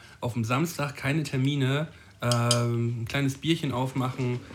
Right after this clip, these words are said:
und nebenbei, äh, Prince of Bel-Air gucken, übertrieben gut. War super lustig, äh, auch extrem sozialkritisch, ist mir auch aufgefallen. Ähm, wird ja auch, äh, viel über Martin Luther King gesprochen und über seine Werte und werden halt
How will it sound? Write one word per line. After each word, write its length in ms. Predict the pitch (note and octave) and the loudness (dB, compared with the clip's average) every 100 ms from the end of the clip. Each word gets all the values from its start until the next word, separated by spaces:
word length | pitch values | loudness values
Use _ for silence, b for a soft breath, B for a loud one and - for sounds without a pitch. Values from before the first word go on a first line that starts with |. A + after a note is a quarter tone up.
| B - | B -10
und 200 | - B2 | -2 0
nebenbei, 680 | B2 B2+ B2 A#2 A#2 A#2 A2 | 2 2 2 2 0 0 -2
äh, 640 | - A2 A2 G#2+ G#2+ G#2+ G#2 - | -2 -2 -2 -2 -2 -2 -4 -2
Prince 180 | C3 B2 | 0 0
of 80 | G#2+ | -2
Bel-Air 300 | G#2 A2 A2 | -4 -4 -6
gucken, 480 | - G2+ A2 A2 G#2+ - | -6 -4 -2 -2 -4 -6
übertrieben 500 | A2+ A2 G2 G2 F2+ | -2 -2 -2 -4 -4
gut. 260 | F#2+ F#2+ G2+ - | -4 -6 -8 -8
War 300 | G2+ A2+ G#2+ A2+ | -2 0 0 -2
super 240 | A#2+ B2+ | -4 -2
lustig, 540 | B2+ C#3 C#3 B2+ B2 - B B B B - | 0 0 -2 -2 -2 -4 B B B B -2
äh, 300 | A2+ A2+ G#2 - - - - | 2 2 0 -6 -20 -10 0
auch 260 | A#2+ B2 | 0 0
extrem 380 | - B2+ - B2+ | -4 -4 2 2
sozialkritisch, 760 | A#2 A2+ A2+ D#3 - C3+ C3+ | 2 0 0 -2 -4 -2 -4
ist 140 | C3 - | -4 -4
mir 80 | A#2 | -2
auch 100 | B2 | -2
aufgefallen. 640 | A2 - A#2 A2+ A2+ A#2 B B B B B - | -4 -4 -4 0 0 0 B B B B B -10
Ähm, 600 | A2 A2 A2 G#2+ G#2+ G#2 G#2 - | -2 2 4 4 4 2 -2 -8
wird 400 | - A2 A#2 A#2 | -8 -4 -2 0
ja 100 | G#2+ | 0
auch, 300 | A2 G#2+ F#2 | 0 -2 -2
äh, 380 | A2+ A2 F#2+ | 0 0 0
viel 200 | G2 B2 | -2 0
über 360 | A#2 A2+ G#2+ G#2 | 2 2 2 2
Martin 320 | G#2 A2 A2+ | 0 0 0
Luther 240 | A2+ A2 G2+ | -2 -2 -2
King 240 | C3 B2 | 0 0
gesprochen 640 | A#2+ - - A2 A2 A2 | 0 -2 -2 -2 0 -2
und 160 | G#2+ G#2 | 0 -2
über 160 | G#2 G#2+ | -2 0
seine 280 | G#2 G#2 | 0 0
Werte 500 | G#2 G#2+ A2+ A#2 A2 | 0 0 -2 -2 -2
und 180 | G#2 G2+ | 0 0
werden 240 | G#2+ A2 G#2+ | 0 0 0
halt 160 | G2+ | -2